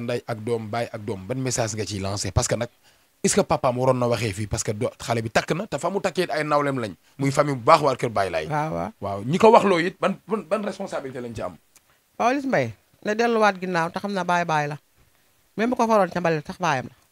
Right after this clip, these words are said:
Speaker 2: Waajur du moroom. Nden la.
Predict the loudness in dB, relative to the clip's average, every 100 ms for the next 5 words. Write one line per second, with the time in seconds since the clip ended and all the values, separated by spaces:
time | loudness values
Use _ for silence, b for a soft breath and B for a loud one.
0 | _ _ _ _ _ _ _ _ _ 2
1 | 8 8 8 0 B B B -12 -2 0
2 | 0 0 _ _ _ _ _ _ _ -2
3 | 0 0